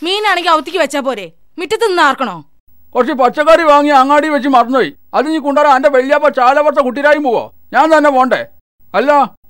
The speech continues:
Speaker 2: ഉച്ചക്കുള്ള ചോറിന് അരിട്ടോ?
Speaker 1: ചോറ് വെന്തിട്ട് നേരം കുറയായി.
Speaker 2: എന്താണ്? അതിപ്പോ ഒരു നഷ്ടമായല്ലോ.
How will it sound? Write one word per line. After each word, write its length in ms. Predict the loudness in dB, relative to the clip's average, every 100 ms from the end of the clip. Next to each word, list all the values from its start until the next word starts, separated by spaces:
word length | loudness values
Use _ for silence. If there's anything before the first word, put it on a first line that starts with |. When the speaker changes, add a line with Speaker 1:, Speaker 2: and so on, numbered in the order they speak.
| -8
Speaker 2:
ഉച്ചക്കുള്ള 480 | -6 -2 -2 -2 -2
ചോറിന് 400 | 2 4 4 4
അരിട്ടോ? 600 | 0 0 -4 -4 -6 -12 _ _ _ _ _ -4
Speaker 1:
ചോറ് 260 | 0 2
വെന്തിട്ട് 380 | 0 -2 -2 -4
നേരം 240 | -4 -4
കുറയായി. 400 | -4 -8 -12 -18 -20 -20 -10 -2 0
Speaker 2:
എന്താണ്? 520 | 0 0 2 0 -2 -16 _ _ -2
അതിപ്പോ 300 | -2 0 -2
ഒരു 60 |
നഷ്ടമായല്ലോ. 840 | 0 -4 0 0 2 0 -2 -4